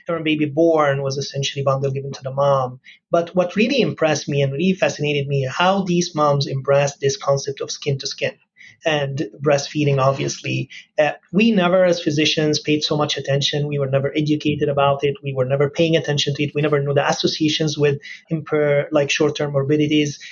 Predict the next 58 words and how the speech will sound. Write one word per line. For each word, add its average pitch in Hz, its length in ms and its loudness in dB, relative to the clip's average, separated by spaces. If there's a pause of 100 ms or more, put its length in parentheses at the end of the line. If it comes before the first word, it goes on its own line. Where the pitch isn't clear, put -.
(180)
But 147 160 0
these 208 280 0
moms 175 320 4
were 139 160 -2
always 156 300 2
keen 156 160 -4
about 135 280 2
getting 147 220 0
these 139 160 -4
babies 135 280 -6
to 139 240 -4
do 139 160 -6
skin 139 260 -4
to 135 80 -8
skin. 131 380 -4
I 170 140 2
do 190 200 2
remember 156 640 2 (340)
at 143 200 0
one 165 160 2
point 151 460 -2
we 160 120 -4
have 139 220 0
incubators 143 500 -2
that 139 140 -4
came 147 160 -4
from 139 180 -8
the 139 100 -4
U 175 220 4
S 135 460 0
and 139 420 2
they 156 100 4
were 147 160 4
parked 151 360 2
outside 143 360 0
the 143 60 0
nicu. 147 580 2
And, 135 280 0
uh, 135 240 2 (380)
I 143 80 0
came 151 180 0
outside 139 280 0
the 139 40 -2
nicu. 147 180 -2
I 143 40 2
was 139 60 4
like, 143 140 2
"What, 208 240 2
what 208 120 0
is 220 140 0
this? 196 140 -4
What's 190 200 -4
this?" - 260 -4
And 151 200 -6
they 156 80 -2
were 151 80 -4
like, 151 180 -2
"Oh, 180 100 2